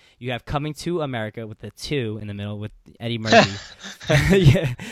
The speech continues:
Speaker 1: People are like, "What?" I'm like, "No, that's a sequel." Cruella from Disney. Universal's The Croods two. Okay, so it's not, like, a strong lineup of movies, which is
Speaker 2: But
Speaker 1: kinda
Speaker 2: Cruella will
Speaker 1: surprising.
Speaker 2: sweep the deck.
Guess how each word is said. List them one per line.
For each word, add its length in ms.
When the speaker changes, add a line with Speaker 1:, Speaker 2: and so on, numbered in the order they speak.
Speaker 1:
People 200
are 180
like, 140
"What?" 360
I'm 120
like, 180
"No, 420
that's 220
a 60
sequel." 440
Cruella 760
from 200
Disney. 440
Universal's 540
The 100
Croods 440
two. 200
Okay, 200
so 160
it's 140
not, 140
like, 100
a 60
strong 520
lineup 360
of 120
movies, 420
which 180
is 180
Speaker 2:
But 140
Speaker 1:
kinda 120
Speaker 2:
Cruella 320
will 120
Speaker 1:
surprising. 120
Speaker 2:
sweep 240
the 100
deck. 460